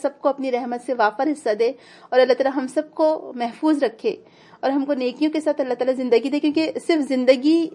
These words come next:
کی طرف رجحان اس لیے بڑھتا ہے کہ ایسے لگتا ہے گویا بھی کوئی نیک کام نہیں کیا ہے۔ آپ خود سوچیں کہ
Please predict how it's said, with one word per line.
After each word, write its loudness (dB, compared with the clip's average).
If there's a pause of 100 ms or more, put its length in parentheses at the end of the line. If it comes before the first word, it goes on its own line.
(500)
کی 2
طرف 2
رجحان -2
اس -8
لیے 4
بڑھتا -2
ہے -2 (380)
کہ -4
ایسے 0
لگتا 0
ہے 0
گویا 4
بھی 2
کوئی 2
نیک -2
کام 0
نہیں -8
کیا -6
ہے۔ -16 (720)
آپ 6
خود 2
سوچیں -2
کہ 2